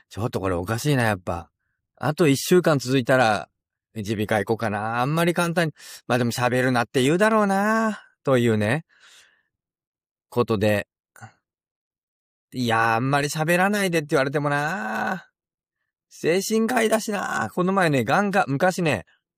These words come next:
あのー、網膜、剥離じゃないな。網膜水腫だったかな。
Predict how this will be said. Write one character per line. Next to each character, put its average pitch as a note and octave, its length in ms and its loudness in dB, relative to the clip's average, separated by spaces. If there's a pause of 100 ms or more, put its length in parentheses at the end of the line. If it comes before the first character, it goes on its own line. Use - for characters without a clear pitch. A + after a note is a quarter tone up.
(600)
あ A#2 120 -6
の F#2 680 -8 (1200)
ー、 B2 60 -8
網 E3+ 260 2
膜、 A#3 540 0 (1040)
剥 E3+ 160 -6
離 D3 120 -4
じ A#2 80 0
ゃ A2 40 0
な G#2 80 -2
い G2+ 60 -4
な。 F2 200 -10 (480)
網 F#3 320 2
膜 B3+ 320 0
水 A3+ 180 -2
腫 C#3+ 80 -4
だ A#2+ 80 2
っ F#2+ 40 -6
た - 100 -6
か G2 80 -8
な。 F2 240 -10